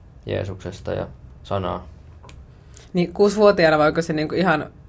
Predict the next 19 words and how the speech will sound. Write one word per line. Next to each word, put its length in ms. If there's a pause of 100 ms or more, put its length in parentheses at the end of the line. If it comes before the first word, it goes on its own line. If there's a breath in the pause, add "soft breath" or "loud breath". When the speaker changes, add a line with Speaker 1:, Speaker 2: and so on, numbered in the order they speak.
(160)
Speaker 1:
Kuusi, 280
anteeksi, 500
kuuden 360
päivän 360
ikäisenä. 300
Speaker 2:
Kyllä, 180
näin 340
Speaker 1:
Joo. 40
Speaker 2:
mä 60
muistin, 280
että 80
se 60
oli 100
Speaker 1:
Kyllä. 100
Speaker 2:
ihan 220
niinku 180 (120)
vielä 260
aika 200
monta 360